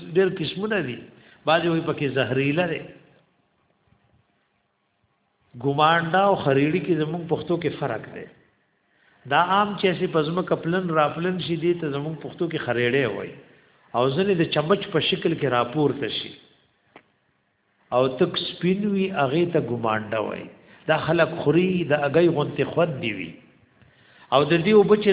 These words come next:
نچوړ کې، خو د اطباو نه به تپوس کوئ.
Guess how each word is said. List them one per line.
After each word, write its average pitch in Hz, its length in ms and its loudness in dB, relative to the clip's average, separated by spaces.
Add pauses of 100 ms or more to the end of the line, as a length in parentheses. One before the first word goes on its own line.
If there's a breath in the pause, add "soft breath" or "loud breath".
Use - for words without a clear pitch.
نچوړ 170 360 4 (140)
کې، 127 460 -2
خو 135 100 -2
د 135 80 0 (120)
اطباو 165 520 2
نه 160 60 0
به 151 120 0
تپوس 156 540 0
کوئ. 107 280 -2